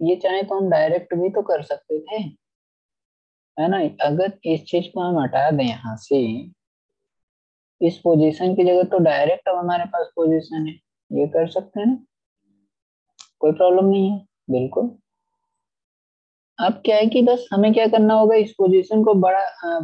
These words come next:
plus करना होगा, इसको क्ला-, call कर देंगे तो हमारा यहीं पे, यहीं पे, जैसे कि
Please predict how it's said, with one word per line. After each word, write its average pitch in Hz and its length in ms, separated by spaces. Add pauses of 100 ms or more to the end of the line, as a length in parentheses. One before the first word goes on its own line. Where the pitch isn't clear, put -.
(120)
plus 220 240
करना 214 320
होगा, 208 200
इसको 190 240
क्ला-, 190 500
call 208 220
कर 208 200
देंगे 202 320
तो 190 160
हमारा 175 500 (1400)
यहीं 196 480
पे, 226 100
यहीं 175 440
पे, 127 320
जैसे - 280
कि 220 720